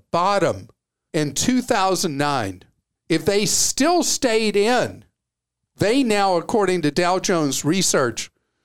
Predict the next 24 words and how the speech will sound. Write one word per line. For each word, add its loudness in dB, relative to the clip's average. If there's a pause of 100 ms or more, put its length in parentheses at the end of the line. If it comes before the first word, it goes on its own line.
(160)
would 2
have 2
had 0
a 2
three 0
hundred 0
and -8
fourteen -2
percent -2
return -2 (800)
over 0
the 2
last 0
twenty-three -2
years. -4 (1000)
Three 0
hundred 0
fourteen -2
percent -2 (260)
return -2
on -2
their -2
money. -6 (640)
So 0